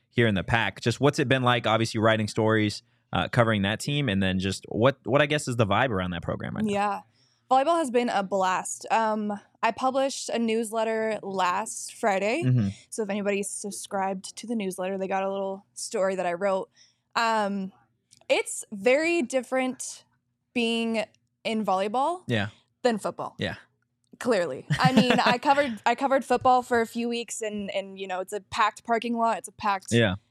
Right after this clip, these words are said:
Speaker 2: media availability, and I'm at volleyball, and it was me and one other person.
Speaker 1: Wow.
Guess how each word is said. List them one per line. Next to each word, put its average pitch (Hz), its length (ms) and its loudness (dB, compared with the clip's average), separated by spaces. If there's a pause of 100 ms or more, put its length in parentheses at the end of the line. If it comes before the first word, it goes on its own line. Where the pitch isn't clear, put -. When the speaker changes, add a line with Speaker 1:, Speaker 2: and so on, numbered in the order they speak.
(120)
Speaker 2:
media 233 340 2
availability, 214 800 0
and 196 140 -2
I'm 202 140 -2
at 190 120 -2
volleyball, 185 540 -2
and 180 120 -8
it - 80 -8
was 185 200 -4
me 185 260 -12
and 175 100 -18
one 170 140 -10
other 170 160 -12
person. 190 400 -14 (120)
Speaker 1:
Wow. 69 260 -4